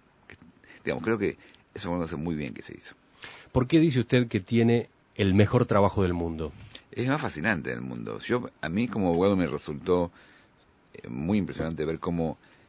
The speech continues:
Speaker 1: el proceso, el proceso que culminó con el juicio de la Junta era un proceso que cambiaba la Argentina. Y ahora lo que me pasa es que participo en un proceso mundial,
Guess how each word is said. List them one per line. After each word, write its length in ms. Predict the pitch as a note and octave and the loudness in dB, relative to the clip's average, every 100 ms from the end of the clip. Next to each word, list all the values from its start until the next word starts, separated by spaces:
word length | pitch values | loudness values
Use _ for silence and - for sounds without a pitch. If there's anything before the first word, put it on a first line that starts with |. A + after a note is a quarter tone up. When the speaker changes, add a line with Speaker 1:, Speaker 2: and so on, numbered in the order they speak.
| _ _ _ - | _ _ _ -12
Speaker 1:
el 100 | C#2+ | -12
proceso, 420 | C2+ D#2+ F#2 D#2+ - | -10 -10 -8 -10 -12
el 100 | C#2+ | -16
proceso 340 | - D2+ G2 F2+ | -12 -10 -6 -6
que 80 | |
culminó 400 | D2+ - D#2+ D2+ | -6 -10 -8 -6
con 100 | E2 | -6
el 40 | D#2+ | -6
juicio 160 | E2 E2 | -6 -8
de 40 | |
la 60 | D2+ | -6
Junta 280 | F#2 F#2 F2+ | -8 -6 -6
era 140 | E2 | -6
un 80 | D#2 | -8
proceso 180 | D2+ E2 | -8 -8
que 60 | D2+ | -8
cambiaba 460 | D2 D2 E2+ E2 | -8 -6 -4 -4
la 80 | D2+ | -6
Argentina. 600 | C#2 C#2 B1+ D2+ C2+ A2 _ _ - - - _ _ _ - | -8 -12 -10 -10 -10 -12 _ _ -20 -20 -20 _ _ _ -12
Y 180 | D#2 D#2+ | -8 -4
ahora 420 | F2+ C3 G#2+ - _ _ | -2 0 0 -4 _ _
lo 160 | C2+ C#2+ | -10 -10
que 60 | D2 | -8
me 80 | C2+ | -12
pasa 180 | A#2 | -12
es 60 | - | -10
que 100 | D#2 _ _ | -12 _ _
participo 400 | D#2+ - A2 G#2+ | -12 -8 -8 -4
en 60 | G#2 | -4
un 60 | |
proceso 280 | E2 E2 G#2 | -4 -4 -4
mundial, 600 | E2+ D2 D#2+ B2+ D2+ G#1+ | -4 -6 -2 -2 -2 -8